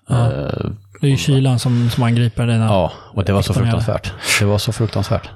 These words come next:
Speaker 1: Ja, men det, det, det jag har märkt, jag brukar inte vada ut så djupt i och med att den, den älvpartiet vi har fiskat mest i är så förrädiskt. För det går från att vara ganska grunt och sen är det stora jättekast som ligger liksom stora stenar.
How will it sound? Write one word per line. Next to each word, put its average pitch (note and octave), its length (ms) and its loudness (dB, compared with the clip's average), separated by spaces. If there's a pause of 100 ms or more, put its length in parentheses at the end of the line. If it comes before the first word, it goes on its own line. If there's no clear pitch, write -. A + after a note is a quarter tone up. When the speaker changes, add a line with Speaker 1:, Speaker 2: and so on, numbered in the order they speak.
(140)
Speaker 1:
Ja, A#2 240 0
men A#2+ 100 2
det, A#2+ 180 2
det, B2+ 220 2
det C#3 340 0
jag B2 100 2
har C3 60 2
märkt, A#2 240 2
jag B2+ 80 0
brukar C3 200 0
inte A#2 120 -2
vada A2+ 280 2
ut A#2 120 0
så - 120 0
djupt A#2 320 0
i A#2+ 60 2
och A2+ 40 2
med A2+ 100 2
att - 180 -6 (240)
den, A#2 520 2 (240)
den B2 260 0
älvpartiet B2 600 0
vi B2 60 0
har A2 80 2
fiskat A2+ 280 -2
mest B2 320 0
i A2+ 120 2
är A2 360 2 (360)
så - 100 -8
förrädiskt. A2+ 760 0 (320)
För - 120 -4
det B2 60 2
går A#2+ 180 2
från A2+ 180 -2
att A2+ 60 -2
vara A2 120 2
ganska A2 220 0
grunt A2+ 380 2
och A#2+ 60 0
sen A#2 100 2
är A2 40 4
det G#2+ 60 2
stora A2+ 540 0 (120)
jättekast A#2 640 -2
som A2+ 160 0
ligger G#2+ 200 0
liksom A2 180 -2
stora A2+ 200 0
stenar. A2+ 460 2